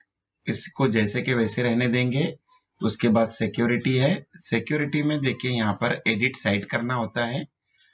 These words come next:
और यहाँ पर click करके site को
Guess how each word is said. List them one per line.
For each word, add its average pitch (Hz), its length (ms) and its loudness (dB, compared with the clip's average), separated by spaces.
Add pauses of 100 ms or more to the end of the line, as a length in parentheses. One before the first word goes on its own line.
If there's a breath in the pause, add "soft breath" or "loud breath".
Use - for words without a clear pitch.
(200 soft breath)
और 113 240 6
यहाँ 110 360 2
पर 143 140 -4 (180)
click 131 280 -2
करके 120 500 0
site 110 380 0
को 135 180 -2